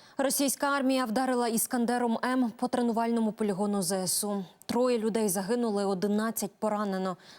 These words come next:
Про це в ефірі марафону розказав начальник управління комунікацій командування сухопутних військ З С У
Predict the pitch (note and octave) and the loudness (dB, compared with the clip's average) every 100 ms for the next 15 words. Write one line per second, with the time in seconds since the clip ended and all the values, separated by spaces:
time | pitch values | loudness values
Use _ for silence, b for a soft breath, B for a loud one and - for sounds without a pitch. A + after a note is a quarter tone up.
0 | - A3 - A#3 G#3+ G#3+ A#3 A3 G#3 G3+ | -6 -4 -2 -2 -2 -2 0 0 0 -2
1 | A3+ A#3 G#3+ G3+ - F#3 A3 A3 G3 A3 | 0 0 0 0 -2 -2 -2 0 -2 0
2 | A3 G#3 G3 F#3+ F#3 G#3+ G3+ - F#3+ F#3 | -2 -2 -2 -2 0 0 0 -2 -2 -2
3 | F#3 A3 G3+ G#3+ B B B - A3 G#3+ | 0 -2 0 -2 B B B -2 0 0
4 | G3+ F3 F3+ F3+ F3 G3 G#3+ - F#3+ G3 | 0 -2 -2 -2 -2 -4 -6 -4 -4 -2
5 | F3 G3 G3 F3 - F3+ F#3 F3+ F3 - | -4 -2 0 0 -4 -4 -2 0 0 -2
6 | A3+ | -2